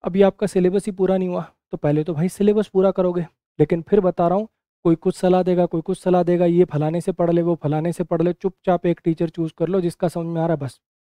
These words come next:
सारे बढ़िया हैं। जो चार पांच तुमने टॉप सर्च कर लेना, टॉप फ़ाइव टीचर इंग्लिश, टॉप फ़ाइव टीचर रीजनिंग, टॉप फ़ाइव टीचर मैथमेटिक्स, जो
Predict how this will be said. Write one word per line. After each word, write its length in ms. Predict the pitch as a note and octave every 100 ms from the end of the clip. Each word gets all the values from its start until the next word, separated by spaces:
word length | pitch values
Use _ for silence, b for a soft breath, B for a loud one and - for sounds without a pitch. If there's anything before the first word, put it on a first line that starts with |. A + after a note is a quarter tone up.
| -
सारे 160 | D#3+ D#3+
बढ़िया 220 | D3 C3
हैं। 80 | - _ _ _ _ _ _ _
जो 60 | E3+
चार 220 | F3 E3+
पांच 220 | E3+ F3+ F3 _ _ _
तुमने 240 | E3+ E3+ E3+
टॉप 240 | - D#3+
सर्च 220 | - E3+ -
कर 120 | E3
लेना, 220 | E3+ G3
टॉप 200 | F#3+ E3+
फ़ाइव 180 | - E3+
टीचर 300 | D#3+ D#3+ E3
इंग्लिश, 240 | E3 E3+ -
टॉप 160 | E3
फ़ाइव 220 | E3 E3 D#3+
टीचर 320 | - D#3+ E3
रीजनिंग, 340 | D#3 D#3 F3
टॉप 160 | F3 D#3+
फ़ाइव 140 | E3 D#3+
टीचर 260 | D#3+ D#3
मैथमेटिक्स, 560 | D3+ D3 E3+ F3+ A3+ - _ _ _
जो 340 | D#3+ F#3+ A#3